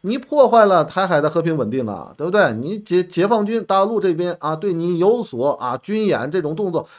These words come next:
理所应当，你赖谁呀？谁让你蔡英文往美国去见那个麦卡锡呀？以美谋独，对不对？总而言之，东南亚这个啊国际局势跟大家讲完了，东南亚不会有任何的声音。那咱们看一看欧洲，欧洲有声音吗？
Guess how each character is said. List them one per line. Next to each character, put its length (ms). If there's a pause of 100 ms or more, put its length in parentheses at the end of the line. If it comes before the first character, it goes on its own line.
理 200
所 160
应 160
当， 300
你 80
赖 240
谁 160
呀？ 160
谁 160
让 260
你 160
蔡 180
英 120
文 260
往 140
美 160
国 240
去 160
见 180
那 80
个 80
麦 160
卡 160
锡 240
呀？ 200 (420)
以 380
美 320
谋 320
独， 360 (160)
对 140
不 80
对？ 440 (640)
总 100
而 60
言 100
之， 120
东 200
南 160
亚 180
这 160
个 140
啊 180
国 220
际 160
局 160
势 100
跟 120
大 80
家 80
讲 180
完 180
了， 200
东 100
南 100
亚 160
不 140
会 160
有 100
任 140
何 80
的 80
声 180
音。 160 (380)
那 80
咱 180
们 80
看 160
一 60
看 100
欧 360
洲， 340
欧 180
洲 160
有 140
声 160
音 100
吗？ 360